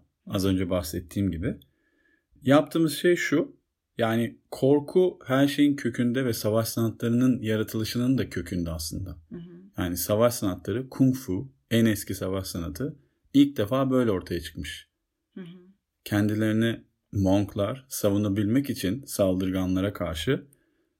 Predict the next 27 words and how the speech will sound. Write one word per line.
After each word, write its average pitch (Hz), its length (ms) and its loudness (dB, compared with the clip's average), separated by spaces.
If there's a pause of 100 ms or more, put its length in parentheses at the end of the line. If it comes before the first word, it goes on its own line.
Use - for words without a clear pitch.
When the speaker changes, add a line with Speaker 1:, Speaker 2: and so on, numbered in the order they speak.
(220)
Speaker 1:
bir 127 300 2
savunma 113 480 0
sistemi 117 400 -2
geliştirmek 87 580 -4 (160)
zorunda 98 480 2
kalmışlar. 95 640 -6
Speaker 2:
Hı 202 60 -12
hı. 185 40 -14 (400)
Speaker 1:
Ve 127 60 2
hayatta 117 440 0
kalmak 131 400 4
için, - 440 -4 (220)
Speaker 2:
Evet. 98 120 -4
Speaker 1:
yani 101 300 4
yine 131 100 6
hayatta 113 440 0
kalma 117 360 0
korkusuyla. 98 720 -2 (120)
Mesela 90 260 -4
modern 101 480 2
zamanda 104 720 0 (460)
niçin 120 600 2 (580)
modern 104 360 4
tıp 98 320 -4
var, 95 400 0 (320)
ilaçlar 104 600 4
var? 95 520 -4